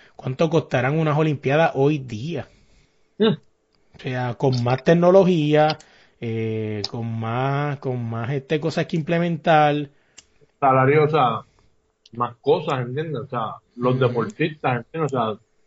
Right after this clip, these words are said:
Speaker 2: hoteles, o sea, un montón de cosas. No solamente son estadios de deporte. Tú tienes que meter dinero en hoteles.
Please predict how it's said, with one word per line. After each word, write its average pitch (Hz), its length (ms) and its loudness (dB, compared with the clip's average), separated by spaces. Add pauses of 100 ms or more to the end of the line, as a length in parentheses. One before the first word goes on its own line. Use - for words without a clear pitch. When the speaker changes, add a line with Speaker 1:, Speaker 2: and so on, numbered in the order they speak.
(100)
Speaker 2:
hoteles, 135 840 2
o - 20 -14
sea, 113 180 -4
un 110 140 -12
montón 139 280 -8
de 165 80 -4
cosas. 160 360 -2
No 131 200 -2
solamente 190 460 0
son 185 220 -4
estadios 156 420 0
de 160 100 4
deporte. 131 560 -2 (640)
Tú 113 80 -10
tienes 156 320 2
que 190 580 2
meter 143 320 0
dinero 165 340 0
en 147 80 -2
hoteles. 170 640 -2